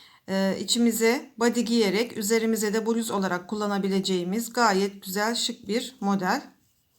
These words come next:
Yazlık yelek olarak da kullanılabilir. Çok da güzel bir model arkadaşlar. Yapımı da yine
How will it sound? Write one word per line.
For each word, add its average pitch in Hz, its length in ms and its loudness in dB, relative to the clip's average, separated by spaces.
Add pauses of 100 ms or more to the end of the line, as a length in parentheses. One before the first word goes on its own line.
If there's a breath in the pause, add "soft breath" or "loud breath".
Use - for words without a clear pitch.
(600 soft breath)
Yazlık 240 520 2
yelek 240 280 2
olarak 190 400 -2
da 175 300 -6 (360)
kullanılabilir. 180 960 -4
Çok - 280 -10
da 202 60 -4
güzel 190 380 -2
bir 175 80 -8
model 170 340 -6
arkadaşlar. 170 760 -6 (600 loud breath)
Yapımı 233 420 0
da 202 60 0
yine 196 440 0